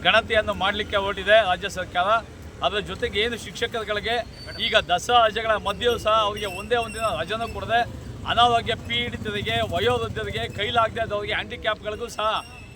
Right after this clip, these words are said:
ಇದಕ್ಕೆ ನಿಯೋಜನೆ ಮಾಡಿ ನೀವು ಕೆಲಸವನ್ನ ಮಾಡಲೇಬೇಕು ಅಂತ ಆದೇಶವನ್ನು ಹೊರಡಿಸಿರುವಂಥ ರಾಜ್ಯ ಸರ್ಕಾರದ ಕ್ರಮವನ್ನು ಖಂಡಿಸಿ ನಾವಿಂದು ಪ್ರತಿಭಟನೆ ಮಾಡ್ತಾ ಇದ್ದೇವೆ. ಏನು ಸಮೀಕ್ಷೆಗಳಿಗೆ ಮನೆಯನ್ನ ಕೊಟ್ಟಿದ್ದಾರೆ, ಹಿಂದುಳಿದ ವರ್ಗದವರು ಮನೆಗಳಿಗೆ ಹೋಗಿ ಒಂದು ಸ್ಟಿಕ್ಕರ್‌ಗಳನ್ನ ಹಾಕಿ ಬಂದಿದ್ದಾರೆ, ನಾವೆಲ್ಲ ನೋಡಿದ್ದೀವಿ.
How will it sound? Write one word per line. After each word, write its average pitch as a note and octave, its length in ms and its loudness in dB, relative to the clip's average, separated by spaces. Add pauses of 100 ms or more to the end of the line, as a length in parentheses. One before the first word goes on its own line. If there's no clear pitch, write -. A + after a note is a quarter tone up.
ಇದಕ್ಕೆ G#3+ 280 -6
ನಿಯೋಜನೆ A3+ 440 0
ಮಾಡಿ G3 400 0 (400)
ನೀವು A3+ 360 0
ಕೆಲಸವನ್ನ A#3 480 -4
ಮಾಡಲೇಬೇಕು G#3+ 800 -2
ಅಂತ G3 160 -8
ಆದೇಶವನ್ನು A3 720 -4
ಹೊರಡಿಸಿರುವಂಥ G#3 540 -8
ರಾಜ್ಯ G3+ 380 -4
ಸರ್ಕಾರದ G3+ 380 -8
ಕ್ರಮವನ್ನು G3 480 -6
ಖಂಡಿಸಿ G#3 520 -4 (380)
ನಾವಿಂದು F#3 320 0
ಪ್ರತಿಭಟನೆ F#3+ 520 -8
ಮಾಡ್ತಾ F3 320 -6
ಇದ್ದೇವೆ. E3 600 -8 (120)
ಏನು A#3+ 240 2
ಸಮೀಕ್ಷೆಗಳಿಗೆ A#3 680 -2
ಮನೆಯನ್ನ A#3 420 -2
ಕೊಟ್ಟಿದ್ದಾರೆ, G#3+ 500 -2
ಹಿಂದುಳಿದ A3+ 280 -4
ವರ್ಗದವರು A3 540 0
ಮನೆಗಳಿಗೆ G#3+ 460 -4
ಹೋಗಿ A#3 320 -2 (340)
ಒಂದು A3+ 180 -2
ಸ್ಟಿಕ್ಕರ್‌ಗಳನ್ನ A#3+ 520 2
ಹಾಕಿ A3+ 160 2
ಬಂದಿದ್ದಾರೆ, G#3+ 360 -2
ನಾವೆಲ್ಲ G3 340 2
ನೋಡಿದ್ದೀವಿ. A3+ 420 0